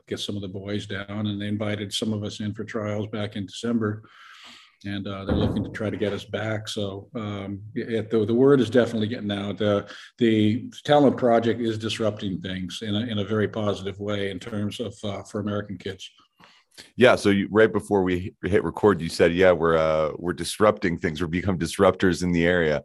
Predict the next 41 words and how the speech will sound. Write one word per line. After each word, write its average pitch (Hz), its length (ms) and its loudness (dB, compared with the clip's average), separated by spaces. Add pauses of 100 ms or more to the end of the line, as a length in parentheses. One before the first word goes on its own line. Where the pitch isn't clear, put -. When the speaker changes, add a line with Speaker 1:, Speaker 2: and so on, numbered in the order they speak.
(480)
Speaker 2:
You 107 160 0
say 120 200 6
in 104 60 6
a 90 60 2
positive 90 560 2
manner. 76 480 -4 (400)
Um, 80 640 0 (320)
in 120 180 6
what 127 220 6
ways 131 280 6
would 101 160 0
you, 101 260 -6 (440)
'cause 113 140 -2
that, 143 200 2
that's 147 200 4
an 117 60 0
interesting 98 340 -2
word 80 220 0
to 85 100 -8
use, 82 180 -4
disruptors. 92 680 2
Is 82 160 -4
it, - 280 0 (400)
it's 98 160 -4
both 110 300 4
good, 104 500 6 (160)
it - 240 -8
bad, 92 320 2
right? 90 260 4
I 95 100 2
don't 98 120 2
know. 95 180 0
What's, 101 340 -2
uh, 98 240 4
what 104 220 -2
kind 110 200 -4
of 92 80 -12
things 98 200 -6
would 82 140 -10
you 85 60 -6
say, 85 400 4